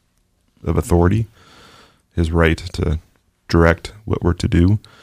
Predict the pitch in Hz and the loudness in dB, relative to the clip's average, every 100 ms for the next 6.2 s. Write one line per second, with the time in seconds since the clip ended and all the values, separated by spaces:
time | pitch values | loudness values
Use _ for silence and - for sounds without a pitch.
0 | _ _ _ _ - 90 87 87 80 76 | _ _ _ _ -4 0 2 0 -2 -6
1 | - _ _ - 92 87 87 87 - _ | -10 _ _ -6 0 2 2 2 0 _
2 | - - 98 92 90 85 85 85 80 80 | -20 -6 2 2 2 2 2 0 -2 0
3 | 80 - 85 90 80 92 87 _ _ - | -2 0 2 2 2 0 -2 _ _ -6
4 | 85 82 - 80 78 85 90 - - _ | -2 -2 -4 -6 -4 -2 -4 -6 -20 _
5 | _ _ _ _ 87 85 80 87 87 85 | _ _ _ _ -2 0 2 4 4 2
6 | 78 - | 0 -6